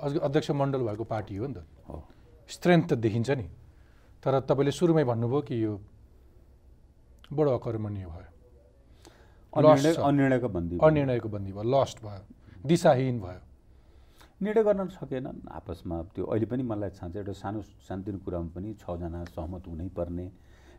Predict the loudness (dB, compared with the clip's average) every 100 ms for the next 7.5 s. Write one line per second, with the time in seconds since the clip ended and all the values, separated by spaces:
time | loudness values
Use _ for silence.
0 | -10 -2 0 2 0 2 2 2 0 0
1 | -2 -6 -6 -8 -12 -20 -20 -20 -10 -6
2 | -4 -4 -4 -10 6 6 6 2 0 0
3 | 0 0 0 -2 -4 -4 -8 -8 -10 -14
4 | -20 -20 _ -20 -20 -20 -18 -14 -12 0
5 | 6 8 8 6 -2 0 0 0 -4 -6
6 | -4 -2 0 0 -2 -2 -2 -2 -4 -4
7 | -6 -8 -10 -10 -12